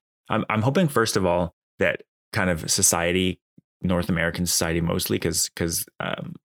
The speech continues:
many other, like, Western c-, civilization hasn't really learned this lesson, but, um,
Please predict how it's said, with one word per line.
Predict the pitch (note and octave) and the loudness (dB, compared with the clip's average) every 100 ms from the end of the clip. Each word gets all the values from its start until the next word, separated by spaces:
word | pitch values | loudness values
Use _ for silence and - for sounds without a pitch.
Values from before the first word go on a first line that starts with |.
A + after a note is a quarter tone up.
| _ | _
many | G2 A2 A2+ A2 | 0 2 4 2
other, | G2+ G2 F#2+ - | 4 2 2 0
like, | G2+ F2 | -4 -2
Western | F#2 G#2+ - A2 | 0 2 2 2
c-, | - - - | 2 0 2
civilization | - G2 F#2+ F2+ F2 F#2 | 4 4 2 2 0 0
hasn't | F#2 F#2+ | 0 2
really | F2+ | 2
learned | E2+ F2+ | 2 2
this | F#2+ - | 0 0
lesson, | G#2 A#2 | 0 0
but, | F#2+ E2+ - _ _ _ E2 | 0 0 -2 _ _ _ -4
um, | - C#2+ B1+ | -2 0 -2